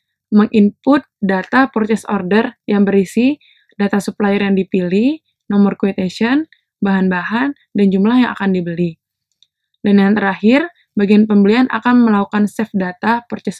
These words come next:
order. Dan database yang dibutuhkan pada D F D level satu ini, yaitu berupa quotation, di mana quotation ini kita mengambil data supplier yang ingin kita pilih.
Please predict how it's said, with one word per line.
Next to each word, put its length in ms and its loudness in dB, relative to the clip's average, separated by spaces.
order. 400 -12
Dan 480 2
database 560 0
yang 80 4
dibutuhkan 640 0
pada 240 0
D 160 -2
F 80 -8
D 80 0
level 320 -6
satu 240 -10
ini, 400 0
yaitu 320 0
berupa 400 2
quotation, 720 0
di 80 4
mana 480 0
quotation 480 -2
ini 240 2
kita 240 -2
mengambil 720 2
data 320 -4
supplier 560 -2
yang 120 0
ingin 160 2
kita 240 -4
pilih. 400 -10